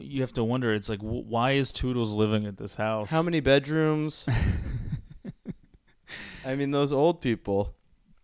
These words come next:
Speaker 2: <laughs>
Speaker 1: And so, like, they're kinda just, you know, the fam-, uh, the Banning family is kind of, uh, imposing on Wendy's house. Obviously, they,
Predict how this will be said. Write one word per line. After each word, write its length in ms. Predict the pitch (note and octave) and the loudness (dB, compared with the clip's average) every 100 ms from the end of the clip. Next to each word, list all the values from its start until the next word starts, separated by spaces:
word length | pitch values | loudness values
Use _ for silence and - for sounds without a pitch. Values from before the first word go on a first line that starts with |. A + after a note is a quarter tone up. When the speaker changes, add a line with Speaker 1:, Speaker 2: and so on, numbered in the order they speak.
| _ | _
Speaker 2:
<laughs> 80 | E3 - - - - - - - G3+ - F#3+ - _ | 0 0 -4 -10 -20 -20 -2 6 6 4 -8 -8 _
Speaker 1:
And 160 | E3+ F3 | 4 6
so, 220 | - G3 | 8 8
like, 220 | F3+ E3 | 8 6
they're 240 | D#3 F3+ F3 | 4 2 4
kinda 320 | A3 A3 F3 | 4 4 2
just, 340 | D#3 - - | 2 2 0
you 120 | D3+ | -4
know, 340 | C3 A2+ G#2 - - | -2 -2 -4 -8 -4
the 180 | C#3+ | 0
fam-, 320 | B2+ F3 F3 C#3 | 0 2 2 4
uh, 420 | C3+ B2 A#2 A2 - C3 | 6 8 8 6 0 -6
the 100 | B2+ | -4
Banning 420 | A2+ B2+ C3+ B2+ | 2 4 4 4
family 440 | A2+ A#2+ A#2 A2 G#2 | 4 4 4 2 0
is 160 | G#2 | -2
kind 200 | - A#2 | 0 2
of, 460 | G#2+ G2+ F#2+ G2 - _ _ _ _ _ | 2 0 -4 -12 -18 _ _ _ _ _
uh, 480 | B2 A2+ G2+ G2 - - - | -8 -6 -6 -6 -10 -14 -4
imposing 760 | E3 E3 F#3+ E3+ D3+ B2 A#2 | 0 4 8 10 8 4 2
on 460 | A#2 A#2 A2+ A2+ A2 - - A#3+ G3 _ - | 2 0 0 -2 -6 -10 -20 -20 -20 _ -12
Wendy's 460 | C3 A#2+ A2 A2 - | -2 -2 0 -2 2
house. 240 | A#2+ G#2+ | 4 4
Obviously, 480 | A#2 A#2+ B2 A2+ A#2+ | 6 4 4 0 2
they, 260 | A2+ G#2+ | 2 2